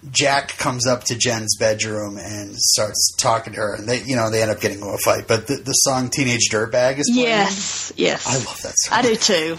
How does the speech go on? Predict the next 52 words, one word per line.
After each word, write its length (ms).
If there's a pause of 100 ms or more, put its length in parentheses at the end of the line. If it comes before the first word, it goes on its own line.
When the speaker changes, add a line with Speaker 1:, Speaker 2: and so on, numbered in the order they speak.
(120)
Speaker 2:
I 40
do 80
too. 320
I 60
love 300
it. 480 (120)
Speaker 1:
<laughs> 100
I 200
immediately 580
had 120
to 80
put 140
it 100
on, 160
like, 160
a 40 (140)
Spotify 320
<laughs> 60
playlist. 560
Speaker 2:
Yeah. 280 (240)
Uh, 220
in 160
my 140
notes, 320
I 80
said, 420
"Jen 300
is 180
knitting 460
instead 440
of 120
finishing 440
her 120
college 420
essay 320
because 300
she's 200
a 80
ter-, 220 (140)
a 100
teenage 560
dirtbag." 600 (100)
Speaker 1:
<laughs> 120
Yeah. 1000
Speaker 2:
Oh, 280
and 80
she 240
had 220
dirty 300
dreams 340
about 320
Jack. 560